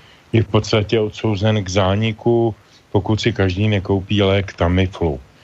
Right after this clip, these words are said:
Lék Tamiflu byl takový lepší aspirin, který stál asi tisícovku.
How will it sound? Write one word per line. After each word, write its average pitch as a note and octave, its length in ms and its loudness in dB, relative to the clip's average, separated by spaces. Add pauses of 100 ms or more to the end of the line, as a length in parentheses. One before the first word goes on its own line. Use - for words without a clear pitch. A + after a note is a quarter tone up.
(480)
Lék A2 360 2
Tamiflu B2 600 0
byl A#2 180 -2
takový A#2+ 360 -2
lepší A2 360 -2
aspirin, G2+ 600 0
který G#2 260 -2
stál A2 300 0
asi A2 220 -6
tisícovku. F#2 800 -6